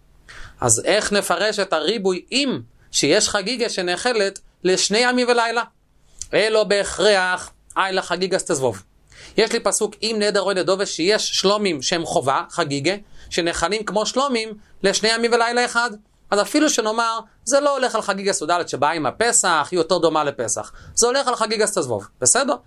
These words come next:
אז חגיגה תזבוב נאכלת לשני יום ולילה אחד. אבל ברגע שיש לי כזה פסוק לחגיגה תזבוב, אז אני לא יכול לפרש את החצי השני של הפסוק של לא יולין לחגיגה תזבוב. אני צריך לפרש את כל הפסוק לחגיגה סעודה.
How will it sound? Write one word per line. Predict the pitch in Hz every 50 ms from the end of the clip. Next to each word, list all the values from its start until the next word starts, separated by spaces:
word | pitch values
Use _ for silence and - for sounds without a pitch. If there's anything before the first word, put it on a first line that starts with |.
| - - -
אז | 160 156 -
חגיגה | 165 190 240 220 - 214
תזבוב | 160 - 165 190 233 214
נאכלת | 202 170 151 - - 226 214 208 214 175
לשני | 156 - 202 208
יום | 208 196
ולילה | 185 180 175 180 165 139 120
אחד. | 110 - 101 98 - - - - - - - - - - -
אבל | 165 147
ברגע | 151 151 175 214 214 220 208
שיש | - 220 208
לי | 214 208
כזה | 208 190 165 185 208
פסוק | 208 - 180 - 208 202 190
לחגיגה | - 185 190 190 185 175
תזבוב, | - - 170 127 127 131 151 156 - _ _ _ - - - - -
אז | - 160 160 156
אני | 151 156 185
לא |
יכול | 226 269 - 285 269
לפרש | 247 254 - 208 226 226 214
את | 220
החצי | 196 - - 226 226 220 - 220
השני | 196 - - 196 202 220 -
של | 214 190
הפסוק | 170 - - 214 214 208 - 202 185 180 - - - - -
של | - - 202 185
לא | 180
יולין | 165 165 185 220 233 208 190 185 185 190 175 - _ _ _ _ _ _ _ _ _ _ _ _ - - - - - - - - - -
לחגיגה | - 127 139 147 147 - 175 180 190 196 185
תזבוב. | - - 151 135 131 127
אני | 143 139
צריך | - 196 190
לפרש | 202 202 202 202 214 -
את | 196 -
כל | - 233 240 233
הפסוק | 214 214 - 165 156 156 - - 165 -
לחגיגה | 160 - 170 175 180 190 196
סעודה. | - 226 220 262